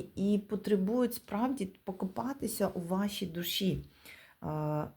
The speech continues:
через любов до себе навчитися показувати реакцію і реагувати так, як вам хочеться, не так, як вас, можливо, навчили.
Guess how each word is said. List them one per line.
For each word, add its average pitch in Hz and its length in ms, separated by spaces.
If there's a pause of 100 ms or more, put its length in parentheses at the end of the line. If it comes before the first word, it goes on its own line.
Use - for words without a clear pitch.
(300)
через 254 420
любов 226 380
до 190 180
себе 226 600
навчитися 185 680
показувати 220 840
реакцію 208 760
і 196 80
реагувати 196 880 (140)
так, 202 280
як 185 200
вам 185 280
хочеться, 160 500
не 165 160
так, 214 320
як 180 160
вас, 170 240
можливо, 165 400
навчили. 156 640